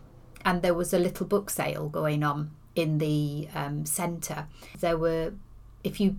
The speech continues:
made a contribution towards a book, it went to the Royal National Lifeboat Institution. So, of course, I went on there and I picked up a Jenny Colgan book, which I've read Jenny Colgan before,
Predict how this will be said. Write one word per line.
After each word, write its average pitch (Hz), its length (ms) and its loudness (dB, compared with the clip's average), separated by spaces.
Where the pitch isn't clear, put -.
made 196 280 8
a - 20 4
contribution 185 800 0
towards 160 400 -2
a - 20 -8
book, - 320 0
it 190 140 -4
went 165 180 2
to - 100 -6
the 175 140 -2
Royal 202 420 6
National 190 480 2
Lifeboat 151 600 0
Institution. 151 760 -6
So, 170 300 2
of 160 100 -4
course, 175 380 8
I 165 240 2
went 180 320 0
on 165 160 -2
there 202 340 4
and 196 180 6
I 190 120 6
picked 220 420 0
up 202 240 0
a 190 320 4
Jenny 247 480 8
Colgan 196 600 6
book, 147 320 -4
which 202 180 -6
I've 214 160 2
read 254 200 6
Jenny 170 260 4
Colgan 156 500 0
before, 151 460 2